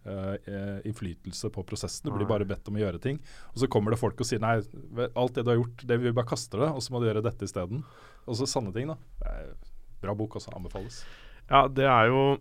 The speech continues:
Speaker 2: <clears throat> altså, hva skal man si? Det, det kan ikke føles veldig givende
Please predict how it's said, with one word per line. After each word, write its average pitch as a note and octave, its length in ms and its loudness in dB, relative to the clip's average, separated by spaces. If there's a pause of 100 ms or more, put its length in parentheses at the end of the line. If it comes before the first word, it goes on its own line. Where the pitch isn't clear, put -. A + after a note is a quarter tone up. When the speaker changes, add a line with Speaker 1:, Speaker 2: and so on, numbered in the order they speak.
Speaker 2:
<clears throat> C#3 480 2 (760)
altså, A2+ 240 0 (340)
hva G#2+ 120 -6
skal - 160 -2
man A#2+ 60 2
si? A#2+ 180 -2 (200)
Det, B2+ 220 6
det B2+ 140 2
kan G2+ 260 2
ikke A2+ 240 0
føles G2 560 2
veldig F2+ 340 0
givende F#2+ 540 -4